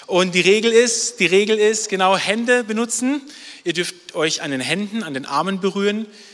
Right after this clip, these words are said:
bis zu den Schultern, nicht an den Kopf und auch nicht unter die Gürtellinie. Also einfach Oberkörper mit Händen an den Händen. Okay? Wir machen mal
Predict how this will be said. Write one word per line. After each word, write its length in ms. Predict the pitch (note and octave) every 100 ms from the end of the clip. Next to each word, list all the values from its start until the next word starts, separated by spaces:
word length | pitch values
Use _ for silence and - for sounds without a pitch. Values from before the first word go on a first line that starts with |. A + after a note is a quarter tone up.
| - _ _ -
bis 200 | D3+ -
zu 80 |
den 160 | C#3+ C3+
Schultern, 680 | - F#3 G#3 G#3+ A3+ A#3 A#3+ -
nicht 340 | E3 A3+ -
an 80 | D#3+
den 100 | D3
Kopf 320 | - F#3 -
und 80 | D3
auch 100 | C3
nicht 280 | B2 - -
unter 140 | A#2+
die 100 | A2+
Gürtellinie. 560 | G2+ F#2+ G#2 G2 F#2 F2 -
Also 160 | -
einfach 300 | E3 F3+ F3
Oberkörper 640 | F#3 F#3 F3+ F3+ E3 E3+ E3+ B2
mit 160 | A2
Händen 420 | C3+ C3 B2 C3+ B2+ -
an 120 | G2
den 120 | -
Händen. 340 | - - F#2+ _
Okay? 320 | C3+ C3 A3 C#4 - - - - - - -
Wir 80 | F3
machen 380 | G3 B3+ C4 B3+
mal 440 | B3 B3+ B3+ B3+